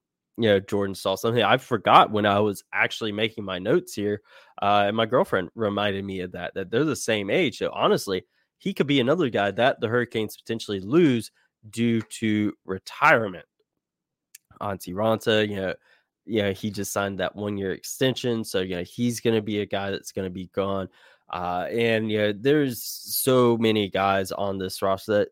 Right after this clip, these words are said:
in five years' time, we're not going to see, you know,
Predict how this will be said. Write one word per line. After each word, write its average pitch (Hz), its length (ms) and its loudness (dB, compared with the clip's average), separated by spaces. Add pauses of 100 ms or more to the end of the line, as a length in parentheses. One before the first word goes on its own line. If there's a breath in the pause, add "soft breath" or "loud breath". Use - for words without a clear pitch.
(100)
in 143 180 2
five 151 300 4
years' 117 240 0
time, 110 320 2
we're 120 180 2
not 98 460 -2
going 95 340 -6
to 82 140 -12
see, 98 280 -8
you 95 260 -8
know, 92 260 -8